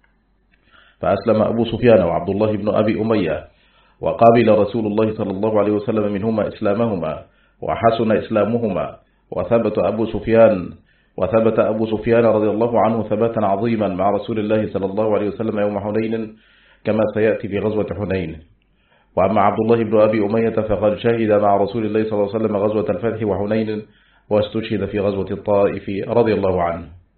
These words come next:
إفطار رسول الله صلى الله عليه وسلم ونزوله بمر الظهران.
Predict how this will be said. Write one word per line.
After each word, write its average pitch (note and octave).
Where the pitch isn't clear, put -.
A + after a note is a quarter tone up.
إفطار A#2
رسول A#2
الله A2+
صلى G#2+
الله G#2
عليه G2+
وسلم G#2+
ونزوله G2+
بمر G2+
الظهران. F#2